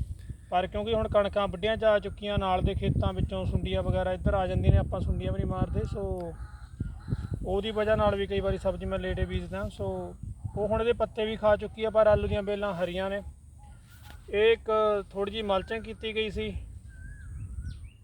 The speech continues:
ਬਾਕੀ ਇਹ ਬਿਨਾਂ ਵੱਟ ਤੋਂ, ਬਿਨਾਂ ਬੈੱਡ ਤੋਂ ਪੱਧਰ ਜਗ੍ਹਾ ਧਰਤੀ 'ਤੇ ਸੀ। ਸੋ ਆਪਾਂ ਦੇਖਾਂਗੇ ਵੀ ਇੱਥੇ ਆਲੂਆਂ ਦਾ ਕੀ ਰਿਜ਼ਲਟ ਨਿਕਲਿਆ, ਕੀ ਉਹਨਾਂ ਦਾ ਰੰਗ ਬਣਿਆ,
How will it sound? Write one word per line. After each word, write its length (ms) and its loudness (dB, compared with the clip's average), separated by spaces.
ਬਾਕੀ 320 0
ਇਹ 120 4
ਬਿਨਾਂ 320 2
ਵੱਟ 240 2
ਤੋਂ, 200 -4
ਬਿਨਾਂ 260 -2
ਬੈੱਡ 240 -2
ਤੋਂ 240 -6
ਪੱਧਰ 340 -8
ਜਗ੍ਹਾ 220 -4
ਧਰਤੀ 380 -8
'ਤੇ 140 -8
ਸੀ। 180 -10
ਸੋ 220 -2
ਆਪਾਂ 260 2
ਦੇਖਾਂਗੇ 420 -2
ਵੀ 140 2
ਇੱਥੇ 200 -2
ਆਲੂਆਂ 280 2
ਦਾ 100 2
ਕੀ 260 -6
ਰਿਜ਼ਲਟ 340 -2
ਨਿਕਲਿਆ, 440 0
ਕੀ 240 -6
ਉਹਨਾਂ 120 -4
ਦਾ 100 4
ਰੰਗ 220 -2
ਬਣਿਆ, 480 -2